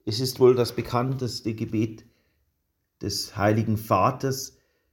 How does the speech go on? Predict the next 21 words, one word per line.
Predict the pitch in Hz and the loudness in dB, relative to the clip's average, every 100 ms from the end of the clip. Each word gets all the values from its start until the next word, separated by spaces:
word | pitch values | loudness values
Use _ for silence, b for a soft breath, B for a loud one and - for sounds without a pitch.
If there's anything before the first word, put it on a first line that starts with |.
| _ _ | _ _
Es | - | -6
wird | 113 113 | 0 2
an | 107 | 2
jedem | 98 117 | 2 0
Sonntag | 107 - 107 143 147 143 | 0 2 2 2 0 0
und | 113 | 0
auch | 95 | 0
an | 104 | 0
den | 101 95 | 0 0
Hochfesten | 123 127 131 131 117 113 - 123 113 B B B B _ | 2 2 0 0 0 -2 -8 -6 -6 B B B B _
um | 107 | -6
zwölf | 107 101 107 131 139 - | -6 4 6 6 2 0
Uhr | 135 127 110 B B B B B | 2 2 0 B B B B B
vom | 107 | -4
Fenster | 113 127 131 | -2 0 2
der | 117 | 0
apostolischen, | 113 110 - 120 120 107 - 113 107 98 _ _ _ _ _ | 2 -2 0 2 2 0 -2 0 0 -4 _ _ _ _ _
des | - | -6
apostolischen | - 110 120 110 110 | -6 0 0 2 0
Palastes | 110 101 104 - 110 - - | 2 2 2 -4 -8 -8 -8
gebetet. | 107 - 101 101 - - - | -6 -2 -2 -2 -12 -14 -20